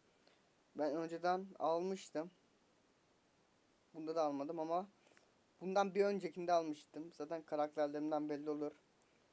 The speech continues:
Nerede o? Bunu almıştım. Bu sezonu almıştım. Sonra Lu'yu aldım. Bunu aldım. Colette. Sonra bir de bunun sezonunu almıştım ama bunun kostümünü alamamıştım.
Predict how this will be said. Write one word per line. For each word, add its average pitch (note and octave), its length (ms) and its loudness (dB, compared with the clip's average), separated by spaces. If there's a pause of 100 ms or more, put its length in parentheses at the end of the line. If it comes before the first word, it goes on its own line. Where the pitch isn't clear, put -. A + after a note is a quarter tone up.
(220)
Nerede D3 380 0
o? E3+ 180 -2 (1120)
Bunu F3 140 -2
almıştım. D#3+ 580 0
Bu D#3+ 40 -14
sezonu E3 320 -2
almıştım. D#3 580 -4 (2750)
Sonra E3 420 0
Lu'yu F3 400 0
aldım. D3 440 4 (1600)
Bunu E3 140 -4
aldım. D#3 480 0 (240)
Colette. D#3 420 -2 (380)
Sonra E3 240 -2
bir D#3+ 60 -8
de E3 120 -2
bunun E3+ 120 -4
sezonunu E3 360 -6
almıştım D3 300 -4
ama D3+ 160 -4
bunun D#3 120 -6
kostümünü D3 440 -6
alamamıştım. C#3+ 640 -6